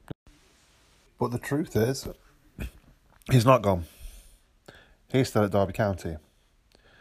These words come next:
He is still manager at Derby County Football Club. How do I know this? Why do I know this?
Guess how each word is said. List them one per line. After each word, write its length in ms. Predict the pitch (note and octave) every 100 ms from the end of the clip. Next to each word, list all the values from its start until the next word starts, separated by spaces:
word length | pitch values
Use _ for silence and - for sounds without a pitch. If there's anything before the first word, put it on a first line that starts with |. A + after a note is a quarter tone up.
| - _ _ _ _ _ _ _ _
He 280 | - B2 A#2
is 280 | A2 G#2+ -
still 360 | - C3+ C3+ -
manager 500 | G#2 G#2 F#2+ G#2 G#2
at 220 | G2 F2
Derby 340 | A2 G#2 G2+ G#2
County 400 | - F#2 F2 G2
Football 400 | - G2+ F2+ E2+
Club. 340 | - E2+ E2 - _ _ _ -
How 160 | - A2+
do 80 |
I 60 | A#2
know 160 | B2+ C#3
this? 80 | - -
Why 340 | F#2+ A#2 C3+
do 120 | C#3
I 20 | C3+
know 220 | C#3 C#3+
this? 160 | C#3